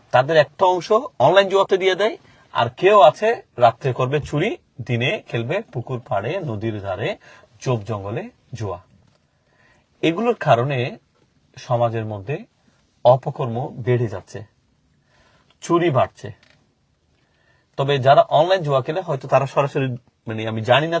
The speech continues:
তারা চুরি করছে কিনা, কিন্তু যারা পুকুর পাড়ে, নদীর ধারে, জোপ জঙ্গলে জুয়া খেলে, তারা দিনে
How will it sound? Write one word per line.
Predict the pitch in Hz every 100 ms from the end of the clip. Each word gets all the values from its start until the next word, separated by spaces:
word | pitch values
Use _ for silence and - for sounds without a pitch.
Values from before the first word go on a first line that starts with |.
| 151
তারা | 135 131
চুরি | 139 127
করছে | 113 104 101
কিনা, | 98 101 _ _ _ - _
কিন্তু | 139 135 135
যারা | 139 147 -
পুকুর | 131 151 139
পাড়ে, | 131 120 120 123 120
নদীর | 113 127 117 113
ধারে, | 104 113 113 107
জোপ | 113 107
জঙ্গলে | 107 98 101 110 160 - _ _ _ _ _ _ - 113
জুয়া | 120 131
খেলে, | - 120 185 - _ - -
তারা | 113 117 190 - _ 120 117
দিনে | 123